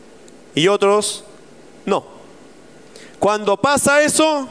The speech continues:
¿qué pasa en la familia? Se divide, porque Cristo nos divide.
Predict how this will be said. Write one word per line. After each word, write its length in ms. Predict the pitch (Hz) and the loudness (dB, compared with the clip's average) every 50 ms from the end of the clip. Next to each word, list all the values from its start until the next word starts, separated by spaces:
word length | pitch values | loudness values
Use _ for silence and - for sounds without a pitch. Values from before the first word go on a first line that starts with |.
| - - - - - - - - - - - - - - | -14 -20 -20 -20 -20 -20 -20 -20 -20 -20 -20 -20 -14 -6
¿qué 120 | - - 202 | -2 -2 0
pasa 260 | - 226 - - 240 | 2 2 2 2 2
en 40 | 226 | 2
la 80 | 233 | 2
familia? 560 | 214 220 233 233 254 269 262 277 277 262 254 247 - - - - - - - - - - - - - - - - - - - - - - - - - - - - - - - | 2 2 2 2 2 2 2 2 0 0 -2 -8 -14 -20 -20 -20 -20 -20 -20 -20 -20 -20 -20 -20 -20 -20 -20 -20 -20 -20 -20 -20 -20 -20 -20 -20 -20 -20 -20 -20 -20 -18 -10
Se 260 | - - - 170 170 | -6 -2 0 0 2
divide, 420 | 160 170 175 190 175 120 101 82 76 - - - - - - - - - - - - - - - - - - - - - - - - - - - - - - | 2 2 2 2 2 0 0 -2 -4 -10 -20 -20 -20 -20 -20 -20 -20 -20 -20 -20 -20 -20 -20 -20 -20 -20 -20 -20 -20 -20 -20 -20 -20 -20 -20 -20 -20 -10 -4
porque 340 | - 165 156 - - 165 | -4 -4 -2 0 -2 -2
Cristo 520 | - - 202 240 254 247 - - - 175 170 | 0 0 0 0 0 0 0 -2 -2 -2 -2
nos 200 | 165 165 156 - | -2 -2 -4 0
divide. 480 | - 156 156 170 170 147 90 67 - | 0 0 2 2 2 2 0 -2 -4